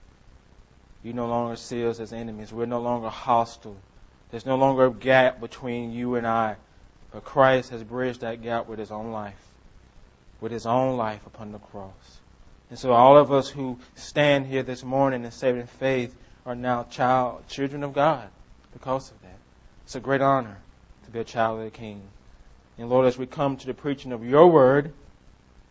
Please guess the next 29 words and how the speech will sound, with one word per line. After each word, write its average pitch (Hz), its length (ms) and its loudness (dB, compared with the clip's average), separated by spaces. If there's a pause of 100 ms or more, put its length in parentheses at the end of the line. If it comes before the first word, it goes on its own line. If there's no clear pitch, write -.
(100)
yes, 123 500 -2
your 139 260 8
word, 147 500 6 (840)
we 123 80 -10
pray 135 500 2
that 123 160 -12
your 123 140 -12
Spirit 139 400 -2
will 117 100 -10
prepare 123 380 -2
us 117 100 -10
for 117 160 -12
that. 104 200 -18 (540)
This 120 160 -14
is 120 140 -14
not 131 440 4 (180)
Alex's 143 480 0
word. 147 460 0 (160)
This 123 160 -14
is 113 120 -12
not 123 320 -2
my 127 320 2
authority. 143 680 0 (260)
It's 127 200 -14
your 113 420 4
authority. 110 580 -10
It's 110 120 -14
your 135 280 2
truth 139 320 -12